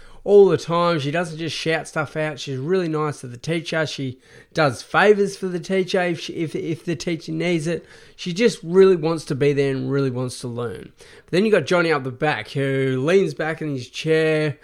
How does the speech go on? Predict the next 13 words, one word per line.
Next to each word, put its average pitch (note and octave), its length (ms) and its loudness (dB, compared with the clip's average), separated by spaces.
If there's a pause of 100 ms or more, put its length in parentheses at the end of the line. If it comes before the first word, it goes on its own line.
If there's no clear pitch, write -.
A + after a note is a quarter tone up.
(240)
makes E3+ 400 -2
noise, D#3 480 2
makes C#3+ 260 -4
smart-ass D#3+ 500 -2
comments, C#3+ 400 -6
throws D#3 460 -2
things D#3 260 -4
at, D3 240 -6
at, C#3+ 240 -6
at C#3+ 180 -4
other C#3+ 220 -2
students. D3 720 -2 (360)
He's, G#3 280 -4